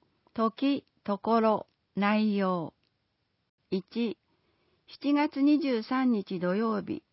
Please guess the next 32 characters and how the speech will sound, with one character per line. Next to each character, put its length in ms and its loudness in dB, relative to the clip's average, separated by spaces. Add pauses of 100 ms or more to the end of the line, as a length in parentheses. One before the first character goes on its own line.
(200)
午 160 0
前 300 2
十 260 -2
時 160 -6
か 140 -4
ら 120 -6
正 320 -4
午。 220 -6 (1040)
東 400 0
地 160 -10
区 140 -4
文 220 -2
化 180 -4
セ 160 -4
ン 100 -2
タ 160 -8 (240)
ー。 40 -20 (1300)
川 300 2
の 160 4
生 100 -2
き 100 0
物 280 4
観 280 -2
察 300 -6
の 160 0
ポ 160 -4
イ 140 2
ン 80 2
ト 320 -2
を 100 -6
学 320 -2
ぶ。 180 -10